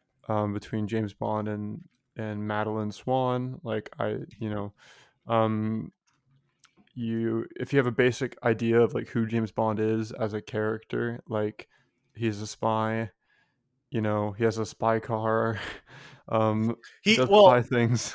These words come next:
Speaker 1: <laughs>
Speaker 2: it should, it should be, it should be noted that James Bond is kind of the character that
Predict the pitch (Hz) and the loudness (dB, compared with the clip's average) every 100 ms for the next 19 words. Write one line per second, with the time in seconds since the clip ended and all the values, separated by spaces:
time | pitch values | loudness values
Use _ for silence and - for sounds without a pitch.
0 | - - 165 247 247 214 - 277 233 196 | -6 0 4 4 6 4 4 2 4 4
1 | 190 277 262 175 151 151 175 202 196 208 | 4 4 2 2 6 8 8 6 4 -2
2 | - - - _ _ _ - _ 151 160 | -10 -20 -20 _ _ _ -20 _ -4 -2
3 | 135 147 151 151 123 120 117 123 135 135 | 4 6 6 2 2 4 6 6 4 0
4 | 131 120 - 127 120 110 104 123 113 110 | -2 -6 0 0 0 -4 -6 -4 -4 -4
5 | 110 98 92 | -8 -6 -10